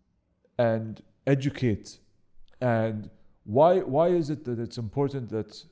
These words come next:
the, the lecturers and the professors and are experienced and seasoned? And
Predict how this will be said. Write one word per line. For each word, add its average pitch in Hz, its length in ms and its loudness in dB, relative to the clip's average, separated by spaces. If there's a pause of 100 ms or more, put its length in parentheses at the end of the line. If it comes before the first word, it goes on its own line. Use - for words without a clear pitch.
(440)
the, 101 300 -6 (280)
the 98 500 -8 (240)
lecturers 110 640 -4
and 90 220 -8
the 90 100 -10
professors 98 760 -10
and 92 120 -10 (640)
are 101 400 0 (520)
experienced 110 880 -2
and 85 180 -10
seasoned? 101 920 -4
And 90 240 -14